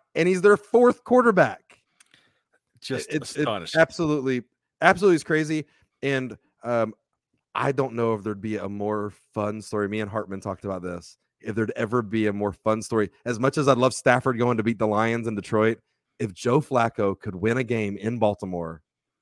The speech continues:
Speaker 1: in the playoffs, oh my God.
Speaker 2: And to go to the Super Bowl, possibly.
Speaker 1: I mean, I mean,
Speaker 2: <laughs> That would be
Speaker 1: it,
Speaker 2: amazing.
Speaker 1: it, it would, I, regardless of all that, but him going to Baltimore and beating them would be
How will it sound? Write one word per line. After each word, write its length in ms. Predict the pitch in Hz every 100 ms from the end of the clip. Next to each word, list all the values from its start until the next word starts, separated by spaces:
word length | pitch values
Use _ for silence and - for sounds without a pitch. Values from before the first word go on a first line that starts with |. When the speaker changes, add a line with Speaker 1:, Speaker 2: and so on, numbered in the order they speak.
| _ _ _ _ _ _ _ _ _
Speaker 1:
in 100 | 123
the 80 | 123
playoffs, 760 | - 107 92 85 82 - - _ _ - -
oh 100 | 117
my 140 | 104
God. 200 | 87 - _ _ _ _ -
Speaker 2:
And 200 | 170 170
to 60 |
go 140 | 135 143
to 80 | 127
the 60 |
Super 400 | 104 - 139 -
Bowl, 200 | 82 80
possibly. 540 | 78 87 82 82 65 -
Speaker 1:
I 100 | 123
mean, 260 | 135 131 202 -
I 80 | 160
mean, 160 | 143 131
Speaker 2:
<laughs> 40 |
That 360 | - - 170 262
would 120 | 226
be 100 | 196
Speaker 1:
it, 40 | 214
Speaker 2:
amazing. 460 | 190 185 170 156 143 -
Speaker 1:
it, 120 | 160 -
it 60 |
would, 220 | 180 170 - - - -
I, 80 | - _ -
regardless 640 | 170 190 190 226 247 202
of 80 | 202
all 80 | 180
that, 180 | 156
but 120 | 139 139
him 280 | 185 190
going 400 | 160 160 165 165
to 100 | 151
Baltimore 520 | 147 143 - - 151 131
and 120 | 120
beating 300 | 127 123 123
them 280 | 113 107 95
would 200 | 123 107
be 240 | 113 110